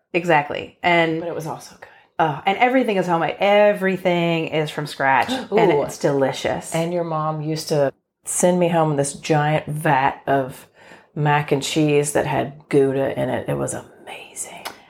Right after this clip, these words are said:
Speaker 1: Yes, if you wanna know the way to Donna's heart, it is macaroni and cheese
Speaker 2: Most
Speaker 1: all the
Speaker 2: people
Speaker 1: way.
Speaker 2: know that.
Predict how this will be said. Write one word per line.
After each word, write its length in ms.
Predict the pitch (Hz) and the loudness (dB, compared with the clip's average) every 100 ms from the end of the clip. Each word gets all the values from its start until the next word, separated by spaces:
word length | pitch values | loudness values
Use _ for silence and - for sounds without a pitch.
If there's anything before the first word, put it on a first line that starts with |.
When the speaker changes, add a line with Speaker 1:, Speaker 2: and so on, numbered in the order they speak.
| _ | _
Speaker 1:
Yes, 320 | 190 170 151 | 0 2 0
if 140 | - 208 | -2 2
you 100 | 208 | 2
wanna 140 | 208 | 4
know 160 | 208 202 | 4 4
the 80 | 190 | 4
way 100 | 185 | 4
to 60 | |
Donna's 300 | 170 170 170 | 2 0 0
heart, 300 | 170 160 170 | 2 2 2
it 80 | 180 | 0
is 120 | 156 | 0
macaroni 560 | 165 151 156 170 156 156 | 2 0 0 0 0 0
and 80 | 156 | -2
cheese 400 | - 151 - - | -4 -4 -4 -4
Speaker 2:
Most 120 | 220 147 | 2 4
Speaker 1:
all 100 | 151 | 4
the 40 | |
Speaker 2:
people 80 | 156 | 4
Speaker 1:
way. 140 | 160 | 2
Speaker 2:
know 220 | 156 135 | 0 -4
that. 320 | 139 135 135 | -6 -10 -14